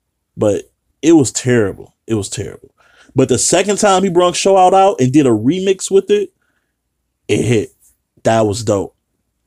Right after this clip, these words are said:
That was dope. So yeah, he brung him. He actually used hit, he actually used Show Out twice. First round, deadpan for the, um, you know, the little impromptu,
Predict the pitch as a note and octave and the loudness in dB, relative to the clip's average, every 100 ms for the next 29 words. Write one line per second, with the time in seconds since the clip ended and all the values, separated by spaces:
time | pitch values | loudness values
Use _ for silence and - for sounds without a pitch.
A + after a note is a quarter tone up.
0 | _ _ - A#2+ A#2 A2 G#2+ A2+ G2 - | _ _ -2 0 2 0 -2 -4 -6 -6
1 | - - - B2 B2+ C3 G#2 G#2 _ _ | -16 -16 -4 2 4 4 2 -4 _ _
2 | - D#3 G#3 F#3+ D#3+ E3 F#3+ F#3+ D#3+ E3 | -4 0 0 0 -2 0 0 0 -2 -2
3 | C#3+ - C3+ D#3 A#2 B2 D3+ F3 D#3+ E3 | -2 -4 -2 -2 -2 -4 0 0 0 -2
4 | D3+ - D3+ C#3+ A2 - B2 G2+ - - | -4 -2 0 0 0 0 -2 -2 -6 -2
5 | D3 D3+ D3+ D3 D3 C#3+ C#3+ _ _ _ | -2 0 -2 0 2 0 -4 _ _ _
6 | _ _ - C#3 C3+ C3+ B2 C3 B2 B2 | _ _ -12 0 2 2 0 -2 -2 0
7 | A#2 A#2 - A2+ A2 A2 G#2 G#2+ G#2+ G#2 | -2 -4 -4 0 0 0 0 0 -2 -4
8 | G2+ F#2+ _ _ _ _ _ A#2 G#2+ G#2 | -6 -12 _ _ _ _ _ -6 -2 -2
9 | G#2+ A2 G#2+ G#2+ F#2 _ _ - A#2+ A2+ | 0 2 2 2 -2 _ _ -6 -4 -2
10 | C3 A#2+ A2 - A#2 A2 A2 | 0 0 0 -2 0 0 0